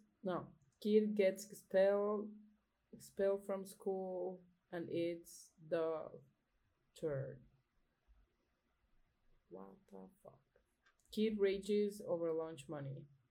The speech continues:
I'm too tired to care.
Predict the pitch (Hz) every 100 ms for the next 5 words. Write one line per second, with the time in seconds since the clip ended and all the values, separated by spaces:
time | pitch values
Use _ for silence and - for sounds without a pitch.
0 | _ _ _ _ _ _ _ _ _ _
1 | - - - - _ _ _ _ _ _
2 | _ _ _ _ _ - - _ 190 202
3 | 208 202 185 180 185 185 175 139 160 143
4 | 123